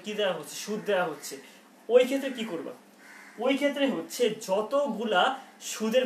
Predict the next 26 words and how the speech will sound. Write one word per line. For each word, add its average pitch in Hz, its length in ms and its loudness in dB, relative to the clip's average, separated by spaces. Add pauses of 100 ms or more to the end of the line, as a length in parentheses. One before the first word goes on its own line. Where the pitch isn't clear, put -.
পরিমাণ 226 300 2 (100)
রয়েছে, 143 280 -6 (1200)
এটা 202 200 2
হোক 247 140 6 (100)
কুপন 269 300 6 (720)
আর 175 140 6
এটা 196 160 0
হোক 254 120 6 (160)
প্রয়োজনীয় 226 460 4
সুদের 196 300 -2
হার, 139 140 -4 (540)
প্রত্যেকটাকে 262 1000 -2
তুমি 196 220 -2
হচ্ছে - 220 -4 (240)
এম 180 80 -2 (120)
দিয়ে 190 200 -2
divide 175 300 2
করে 208 200 2
দিবা, 220 200 2 (580)
আর 143 80 0 (160)
প্রত্যেকটা 254 640 0 (160)
বছরকে 240 480 0
হচ্ছে 202 220 -2 (200)
এম 185 80 -2 (140)
দিয়ে 202 160 -2 (160)
গুণ 208 120 -6